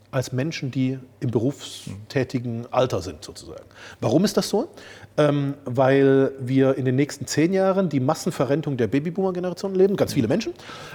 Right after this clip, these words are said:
ähm, die gehen alle, erreichen das gesetzliche Rentenalter, gehen alle in Rente, äh, und von unten kommen geburtenschwache Jahrgänge und wenn man das gegeneinander aufrechnet,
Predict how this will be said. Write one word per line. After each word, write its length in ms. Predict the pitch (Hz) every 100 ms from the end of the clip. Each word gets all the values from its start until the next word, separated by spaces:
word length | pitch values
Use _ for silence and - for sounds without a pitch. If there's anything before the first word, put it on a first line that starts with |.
| -
ähm, 140 | 156
die 100 | 139
gehen 140 | 139 160
alle, 200 | 151 156
erreichen 360 | 120 139 160
das 140 | 127 -
gesetzliche 360 | 123 147 120
Rentenalter, 320 | 143 233 208 175
gehen 140 | 135
alle 140 | 123
in 80 | 107
Rente, 180 | 123 226 - - - -
äh, 80 | 156
und 160 | 165 156
von 120 | 170
unten 220 | 190 175
kommen 160 | 175 156
geburtenschwache 560 | 131 151 120 143 -
Jahrgänge 480 | 190 185 185 190 185
und 260 | - 151 143
wenn 100 | 156
man 60 |
das 140 | 139 -
gegeneinander 340 | 214 208 180
aufrechnet, 480 | 135 110 - - -